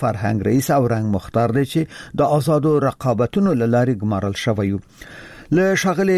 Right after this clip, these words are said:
اه، مختار سره مې خبرې کړې دي او په پیل کې مې ورته ویلي، د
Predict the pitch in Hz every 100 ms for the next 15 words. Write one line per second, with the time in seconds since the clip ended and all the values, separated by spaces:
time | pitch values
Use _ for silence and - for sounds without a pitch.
0 | 180 - - 139 135 135 131 - - 131
1 | - 123 123 113 - 113 147 160 160 147
2 | 143 143 135 135 123 131 120 127 117 117
3 | - 123 165 165 160 - - - - 147